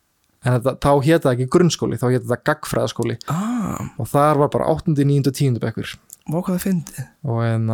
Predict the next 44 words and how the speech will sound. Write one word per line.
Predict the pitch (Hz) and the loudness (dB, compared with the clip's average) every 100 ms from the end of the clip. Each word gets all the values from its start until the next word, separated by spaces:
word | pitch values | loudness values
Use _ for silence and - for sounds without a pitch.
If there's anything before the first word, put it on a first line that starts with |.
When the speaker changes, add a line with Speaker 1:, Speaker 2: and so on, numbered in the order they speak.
| 110 - | -2 -2
Speaker 1:
já, | 120 123 120 | 0 0 0
og | 127 120 | -4 -2
þar, | 135 143 143 - - - - - - | 2 2 2 0 -4 -6 -8 -8 -6
já, | - 117 | -4 -2
veist, | 113 - | -2 -2
stundatöflan | - 139 139 143 135 135 135 | 0 2 2 0 0 2 2
var | 135 | 2
aðeins | 135 135 131 | 2 0 -2
svona | 139 131 127 131 135 _ _ _ - | -2 0 0 -4 -8 _ _ _ -6
meira | 120 120 | -2 0
loosey-goosey, | 120 120 120 123 123 117 | 0 0 0 -2 -2 -6
sko. | - 113 _ | -6 -8 _
Speaker 2:
Já. | - | -2
Speaker 1:
Þar, | 127 117 | 0 0
sko, | - 120 | -2 -2
þetta | 117 120 | 0 0
var | 123 | 2
svona, | 143 135 123 - - - - | 2 2 0 -4 -18 -18 -14
þetta | 135 123 | -4 2
var | 135 147 | 4 4
eins | 156 156 | 4 4
og | 147 | 4
svona | 151 147 143 139 - - - _ _ - | 4 4 4 2 0 -6 -14 _ _ -20
crossfeitið | - 151 180 - - 180 170 165 156 | -6 0 2 2 2 4 4 4 4
yfir | 156 170 175 165 156 | 4 6 6 6 6
í | 147 | 4
svo | 139 - 156 147 147 | 0 0 4 4 2
framhaldsskóla | - 147 143 - 139 131 | 0 2 2 2 4 4
eða | 127 | 4
menntaskóla. | 127 127 120 110 110 | 2 0 -4 -2 0
Speaker 2:
Já, | 131 | 2
Speaker 1:
Fattarðu? | 123 120 | 2 0
Speaker 2:
nákvæmlega. | 117 120 117 135 | -2 -4 -6 -6
Speaker 1:
Það | - | -4
er | 117 | 0
svo, | 117 123 - | 2 0 0
sé | 123 135 | 0 2
að | 127 | 2
vera | 127 | 4
að | 143 | 4
venja | 156 147 | 4 2
krakka | 151 147 139 | 0 0 2
við | 156 151 | 2 0
það | 160 156 139 | 0 0 -2